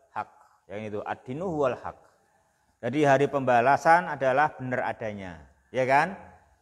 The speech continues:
Benar adanya hari itu pembalasan. Hari kiamat dihidupkannya manusia hidup lagi benar ada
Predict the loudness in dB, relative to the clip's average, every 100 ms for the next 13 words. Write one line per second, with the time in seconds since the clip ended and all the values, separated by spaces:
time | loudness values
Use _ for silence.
0 | _ _ _ -6 0 2 2 2 2 2
1 | -4 -8 -6 -4 -4 -6 -6 -4 -4 -4
2 | -8 -10 -14 -20 _ _ _ _ -2 0
3 | 0 0 4 4 4 2 2 0 -14 _
4 | _ -10 -6 -6 -4 -2 -2 -2 -4 -2
5 | -2 -2 -2 -2 -2 -4 -2 -2 -2 -2